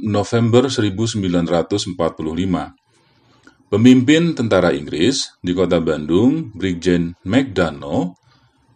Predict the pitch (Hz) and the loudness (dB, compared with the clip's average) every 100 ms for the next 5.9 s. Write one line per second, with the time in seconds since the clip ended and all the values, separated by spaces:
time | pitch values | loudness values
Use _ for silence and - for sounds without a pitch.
0 | - 107 110 113 113 135 135 139 156 156 | -2 2 4 4 2 0 2 0 0 -2
1 | 101 82 76 76 76 82 90 101 98 117 | -2 -2 -2 -2 0 0 2 2 4 2
2 | 104 87 87 107 117 127 117 87 80 78 | 2 -2 -4 -4 0 0 2 -2 -2 -4
3 | 78 82 98 101 82 71 - _ _ _ | -4 0 2 4 2 -2 -14 _ _ _
4 | _ _ _ _ _ - 127 117 135 147 | _ _ _ _ _ 0 2 6 6 6
5 | 170 143 117 95 87 - 64 98 143 | 4 2 0 0 -4 -8 -8 -8 -10